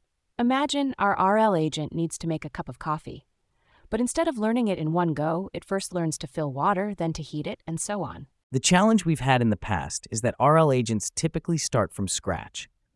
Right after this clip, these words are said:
Speaker 2: a blank slate or tabula rasa. Humans, on the other hand, use prior knowledge and plan out a sequence of actions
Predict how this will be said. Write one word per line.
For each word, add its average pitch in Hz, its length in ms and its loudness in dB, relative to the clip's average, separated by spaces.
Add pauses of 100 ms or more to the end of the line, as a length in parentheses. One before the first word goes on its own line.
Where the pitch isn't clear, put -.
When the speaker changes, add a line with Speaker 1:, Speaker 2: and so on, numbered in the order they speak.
(160)
Speaker 2:
a 107 80 -6
blank 110 360 0
slate - 480 -4
or 95 80 -8
tabula 101 480 0
rasa. 82 420 -4 (480)
Humans, 208 420 6
on 113 140 4
the 92 140 2
other 78 160 -4
hand, 76 340 -8 (360)
use 151 200 2
prior 151 400 2
knowledge 90 420 0
and 98 140 -4
plan 131 260 0
out 113 140 2
a 95 40 -2
sequence 151 560 -2
of 127 120 -2
actions 95 500 -4